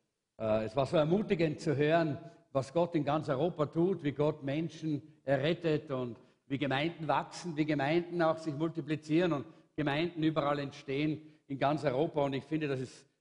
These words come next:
wunderbar, immer wieder so ermutigt zu werden und, äh, diese Pastoren und Leiter aus ganz Europa haben, äh, uns dann auch aufgetragen, die Grüße auch mit in die Gemeinden zu nehmen. So tue ich das auch heute und ich bringe euch die Grüße,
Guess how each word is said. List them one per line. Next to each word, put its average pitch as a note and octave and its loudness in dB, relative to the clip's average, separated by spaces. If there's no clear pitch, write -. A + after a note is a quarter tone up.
wunderbar, C#3 2
immer C3+ -2
wieder C#3 -2
so B2+ -2
ermutigt D#3 -2
zu C#3+ -6
werden C#3+ 0
und, A#2+ -2
äh, G#2+ 4
diese B2+ 0
Pastoren E3 0
und A#2+ -6
Leiter C#3+ 0
aus B2 -4
ganz C#3+ -2
Europa C#3 0
haben, B2+ -2
äh, A#2 0
uns B2 -6
dann C3+ -2
auch A#2 0
aufgetragen, B2 -2
die C3 -6
Grüße D#3+ 0
auch B2 0
mit E3 0
in D#3 -2
die C#3+ -4
Gemeinden C#3+ -4
zu - -6
nehmen. C#3+ -2
So C3+ -8
tue D#3 0
ich D3+ -10
das C#3+ -4
auch C3+ -2
heute C3+ 0
und A#2+ -6
ich A#2 -10
bringe C#3+ -4
euch B2+ -2
die C3+ -8
Grüße, D3 -2